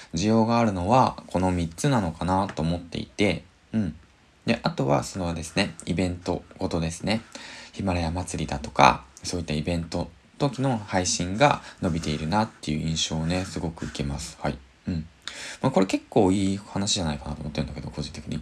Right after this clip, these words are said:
うん。だから一つ目の認知の高め方。うん。まあ、こういったものは、まあ、エスエヌエスを利用しましょうねっていう話をした回が伸びていますね。うん。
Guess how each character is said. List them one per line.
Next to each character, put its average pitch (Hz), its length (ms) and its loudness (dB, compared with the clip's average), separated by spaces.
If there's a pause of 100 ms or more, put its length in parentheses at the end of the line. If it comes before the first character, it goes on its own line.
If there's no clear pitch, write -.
う 82 60 -2
ん。 76 120 0
だ - 60 -12
か - 420 -2
ら 139 60 8
一 135 160 0
つ 135 120 -2
目 139 100 4
の 113 100 4
認 120 200 4
知 - 160 -2
の 78 80 0
高 - 240 -6
め 76 100 -4
方。 - 300 -8 (240)
う - 40 -4
ん。 82 160 0 (380)
ま 135 80 0
あ、 - 20 2
こ 156 140 4
う - 20 6
い 156 40 4
っ - 20 -8
た - 140 2
も 85 100 6
の - 80 4
は、 - 80 6
ま 101 160 4
あ、 87 60 4
エ 82 80 2
ス 82 120 0
エ 87 80 4
ヌ 85 80 2
エ 92 80 0
ス 87 120 -2
を 80 40 2
利 76 80 0
用 80 120 0
し - 120 -4
ま 78 80 0
し - 120 2
ょ 80 80 2
う - 20 2
ね 101 100 4
っ 156 40 0
て - 180 -6
い 90 280 4
う 82 40 -2
話 82 380 0
を 90 80 0
し - 80 0
た - 100 -2
回 92 220 2
が 110 100 2
伸 92 120 0
び 76 60 -4
て - 100 -8
い - 40 -8
ま - 100 -10
す - 140 -14
ね。 110 200 2 (180)
う 82 80 0
ん。 78 120 0